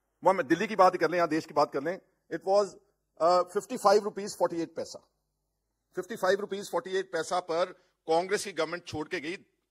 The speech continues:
उस वक्त जब international prices of crude oil were very high in the world, crude oil की कीमतें ऊपर थी, लेकिन जो diesel India में बिक रहा था, खास तौर के ऊपर transportation sector में जो utilize होता है और agriculture सेक्टर में utilize होता है,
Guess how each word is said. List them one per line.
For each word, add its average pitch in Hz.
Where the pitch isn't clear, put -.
उस 202
वक्त -
जब 214
international 226
prices 185
of 208
crude 233
oil 151
were 214
very 226
high 202
in 220
the 190
world, 113
crude 233
oil 240
की 240
कीमतें 233
ऊपर 233
थी, -
लेकिन 240
जो 202
diesel 196
India 226
में 240
बिक 214
रहा 220
था, 214
खास -
तौर 214
के 214
ऊपर 208
transportation 190
sector 202
में 202
जो 185
utilize 180
होता 185
है 196
और 180
agriculture 180
सेक्टर 180
में 175
utilize 160
होता 139
है, 110